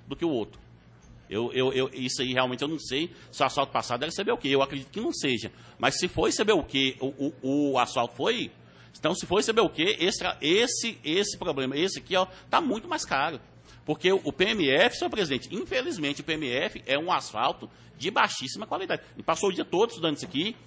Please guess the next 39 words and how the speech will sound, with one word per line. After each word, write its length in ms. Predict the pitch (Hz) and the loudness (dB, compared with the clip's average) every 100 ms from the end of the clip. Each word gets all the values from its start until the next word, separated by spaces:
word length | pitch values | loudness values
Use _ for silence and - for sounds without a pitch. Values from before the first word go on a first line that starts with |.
| - - - | -20 -18 2
Tem 140 | 165 | 4
uma 120 | 196 | 4
usina 340 | 208 135 175 175 | 2 2 0 4
de 80 | 151 | 2
asfalto 320 | - 170 - | 4 2 2
aqui 80 | 180 | 2
em 20 | |
Formosa. 540 | 151 123 135 196 247 - - - - - - - | 2 6 6 4 2 -10 -20 -20 -20 -20 -20 -2
É, 320 | 117 131 - | 4 4 4
eu 60 | 131 | 2
fui 200 | 160 196 | 2 2
até 220 | - 170 | 4 4
lá, 240 | 120 139 | 6 6
na 100 | 190 | 6
usina 300 | 151 120 120 | 2 2 -2
que 80 | 113 | -2
tem 80 | 120 | -6
aqui 120 | 110 | -6
em 20 | |
Formosa. 500 | 113 104 98 139 170 - - - - | -6 -4 -2 -2 -4 -16 -20 -20 -4
Perguntei, 720 | - 151 135 117 123 156 180 170 - | 2 2 2 0 2 2 0 -4 -4
olhei, 640 | 127 123 120 151 170 165 - - | 0 2 4 4 2 0 -8 -12
verifiquei. 520 | 98 139 143 143 147 | 0 2 2 -2 -2
Se 120 | 156 190 | 0 0
você, 380 | 190 214 202 - - - | 2 2 0 -6 -18 -6
senhor 200 | - 214 | 2 4
presidente, 440 | 240 226 208 - | 6 6 6 4
se 80 | - | 2
o 60 | 233 | 6
senhor 180 | - - | 8 10
vê 160 | 202 | 10
lá 460 | 226 165 180 - - | 10 10 10 8 8
a 120 | 156 | 10
usina 420 | 208 156 190 240 | 10 8 4 2
que 240 | 240 262 131 | 0 0 2
é, 320 | 147 202 - - - - - - | 2 0 -6 -20 -20 -20 -20 -4
o, 380 | 139 165 143 147 | 0 2 4 4
o, 80 | |
a, 60 | 135 | 6